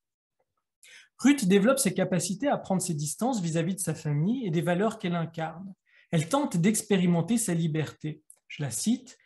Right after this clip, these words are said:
J'essayais d'expérimenter mon libre arbitre. » Et elle cherche ainsi à s'extraire, je la cite, « d'un monde organisé uniquement autour de besoins primaires. »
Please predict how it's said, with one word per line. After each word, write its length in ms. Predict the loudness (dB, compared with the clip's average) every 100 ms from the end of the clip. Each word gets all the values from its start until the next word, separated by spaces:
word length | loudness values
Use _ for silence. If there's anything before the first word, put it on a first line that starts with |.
| _ _
J'essayais 520 | 0 4 6 4 4 4
d'expérimenter 800 | 2 0 -2 0 0 -2 -2 -2
mon 120 | -2
libre 360 | -2 -2 -2
arbitre. » 720 | -4 -4 -4 -4 -6 -18 -20 _ _ -20 -20 _ -2
Et 60 |
elle 80 | 0
cherche 240 | 0 0
ainsi 240 | 0 0 -2
à 80 | -4
s'extraire, 720 | -4 -6 -8 -4 -4 -4 -10 _ _ _ _ -12
je 120 | -8
la 120 | -6
cite, « 260 | -2 0 2
d'un 140 | 6
monde 340 | 8 8 6 4
organisé 840 | 4 2 2 2 0 -4 -6 -10 _ _ -2
uniquement 800 | 0 2 0 0 0 0 -4 -8
autour 340 | -8 -6 -6
de 100 | -4
besoins 640 | -4 0 0 2 0 -2 -4
primaires. » 680 | -10 -4 -4 -4 -8 -16 _